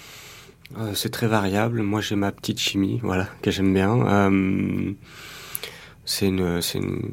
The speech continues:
une machine, euh, bah, un peu comme on disait tout à l'heure, une machine à accident. Ça permet de faire des ricochets entre les idées aussi.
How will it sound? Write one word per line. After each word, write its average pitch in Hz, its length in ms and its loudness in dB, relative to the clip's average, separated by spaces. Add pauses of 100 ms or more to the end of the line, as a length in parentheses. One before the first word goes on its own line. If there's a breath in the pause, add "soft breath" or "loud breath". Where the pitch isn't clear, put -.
(140)
une - 100 -6
machine, 104 440 -2
euh, 101 220 -4
bah, 101 220 -4
un 101 60 -2
peu 101 120 -2
comme 95 200 -6
on 95 60 -4
disait 98 220 -2
tout - 160 -8
à 107 60 6
l'heure, 123 160 6
une 104 100 4
machine 92 360 0
à 90 40 4
accident. 113 580 2
Ça 117 160 -4
permet 95 260 -2
de 104 120 -4
faire 104 180 -4
des 95 100 0
ricochets 123 600 4
entre 113 260 0
les 98 220 0
idées 107 240 4
aussi. 127 380 0